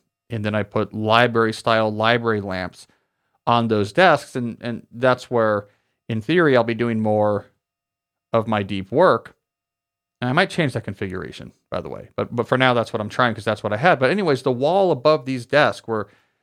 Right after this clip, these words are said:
you sit and stare at is completely blank. It's a long wall, maybe fifteen feet, twenty feet.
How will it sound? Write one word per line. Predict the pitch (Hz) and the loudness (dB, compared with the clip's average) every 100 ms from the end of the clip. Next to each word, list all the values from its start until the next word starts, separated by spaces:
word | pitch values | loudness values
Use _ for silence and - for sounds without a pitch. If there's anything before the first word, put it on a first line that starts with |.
| _ _ - | _ _ -8
you | 110 | -8
sit | - 143 131 | -2 0 0
and | 117 107 | -2 -8
stare | - 151 165 | -2 2 2
at | 117 113 - - | 2 0 -6 -6
is | 131 | -6
completely | - 143 175 160 | -4 -2 0 0
blank. | 151 151 - - _ _ _ _ _ _ _ _ _ _ _ _ _ _ _ 123 | 2 0 0 -16 _ _ _ _ _ _ _ _ _ _ _ _ _ _ _ -6
It's | 123 | -2
a | |
long | 120 139 156 151 | 2 2 2 2
wall, | 123 107 120 - _ _ _ _ - | 2 2 -2 -4 _ _ _ _ -6
maybe | 123 120 | -2 -2
fifteen | 110 123 - 139 127 | -2 -4 -4 -4 -2
feet, | 139 135 | -2 -4
twenty | - 123 | -2 -2
feet. | 127 143 147 - | -2 -4 -4 -8